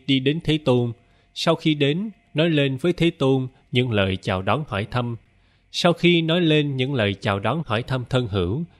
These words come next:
liền ngồi xuống một bên. Bà La Môn Janusoni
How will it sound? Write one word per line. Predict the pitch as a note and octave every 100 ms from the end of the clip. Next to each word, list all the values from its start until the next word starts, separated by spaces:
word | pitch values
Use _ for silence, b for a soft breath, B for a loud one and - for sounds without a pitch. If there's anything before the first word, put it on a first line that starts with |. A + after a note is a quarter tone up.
| b -
liền | A#2 A#2 A2+
ngồi | G#2+ G#2+
xuống | - E3+
một | G#2+ -
bên. | C3+ B2+ B2 - _ _ _ _ _ _
Bà | B2
La | C3 C#3+
Môn | D3+ D#3 D3+
Janusoni | - C#3+ D3+ F#3 - C#3+ C3+ C#3 C3